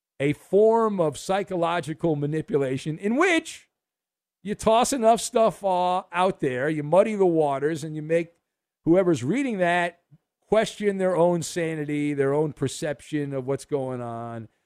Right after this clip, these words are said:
And it's very effective. Right? They, they've done studies over the years that have estimated that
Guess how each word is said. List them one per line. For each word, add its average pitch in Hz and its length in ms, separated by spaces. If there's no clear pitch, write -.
And 127 240
it's 139 240
very 214 440
effective. - 340
Right? 87 140
They, 117 120
they've 123 220
done 165 180
studies 165 400
over 147 140
the 135 100
years 131 220
that 117 140
have 120 120
estimated 127 520
that 113 140